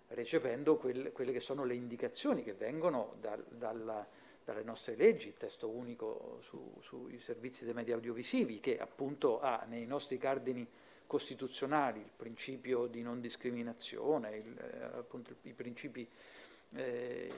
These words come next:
inclusivi di inviolabilità della, della dignità della persona e dei, dei gruppi, in particolare delle minoranze,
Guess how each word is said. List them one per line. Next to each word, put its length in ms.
inclusivi 920
di 440
inviolabilità 720
della, 380
della 500
dignità 1200
della 160
persona 500
e 100
dei, 240
dei 160
gruppi, 460
in 80
particolare 400
delle 160
minoranze, 580